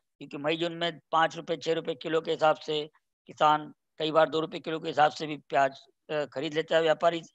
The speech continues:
किसान से। और जब अक्टूबर नवंबर में शॉर्टेज होती है,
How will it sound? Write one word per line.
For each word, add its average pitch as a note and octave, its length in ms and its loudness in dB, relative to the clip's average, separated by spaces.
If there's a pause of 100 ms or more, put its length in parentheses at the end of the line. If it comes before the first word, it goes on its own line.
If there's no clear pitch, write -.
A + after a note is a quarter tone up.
(380)
किसान D#3 380 0
से। - 240 -8 (720)
और F3 540 8
जब E3+ 220 6
अक्टूबर F#3+ 380 6
नवंबर F#3 420 4
में F3+ 180 0
शॉर्टेज D#3+ 380 2
होती F3 280 -2
है, E3 280 2